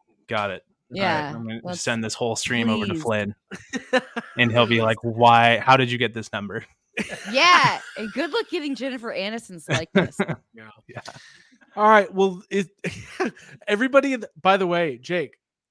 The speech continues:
Speaker 3: a lot of, uh, Rockstar figures in here, or fans in here.
Speaker 2: <laughs> Yeah,
Speaker 3: I
Speaker 2: I know.
Speaker 3: didn't know.
Speaker 2: This is
Speaker 3: Yeah.
Speaker 2: where they're, they're all congregating.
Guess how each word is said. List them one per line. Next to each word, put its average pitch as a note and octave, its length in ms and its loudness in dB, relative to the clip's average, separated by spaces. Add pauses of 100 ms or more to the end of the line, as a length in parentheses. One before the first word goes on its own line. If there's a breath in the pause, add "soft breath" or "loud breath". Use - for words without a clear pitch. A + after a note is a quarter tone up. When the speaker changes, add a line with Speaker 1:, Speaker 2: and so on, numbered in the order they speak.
Speaker 3:
a - 20 -14
lot E3 260 0
of, G#3 160 0
uh, E3 140 2
Rockstar C#3+ 640 -6
figures G#2 420 -20
in G2+ 80 -20
here, G#2+ 260 -20
or C#3 260 -6
fans A3 440 -2
in C#3 80 -8
here. B2 160 -14
Speaker 2:
<laughs> B3+ 40 -10
Yeah, A#3+ 200 2
Speaker 3:
I B3+ 140 6
Speaker 2:
I A#3+ 40 2
know. C4 380 6
Speaker 3:
didn't C#4+ 200 -14
know. G3 80 -20
Speaker 2:
This C#4+ 160 -2
is F4+ 120 0
Speaker 3:
Yeah. D#4 80 0
Speaker 2:
where D4 140 2
they're, B3+ 500 -2
they're A3+ 160 -6
all G#3 140 -4
congregating. F#3 760 -12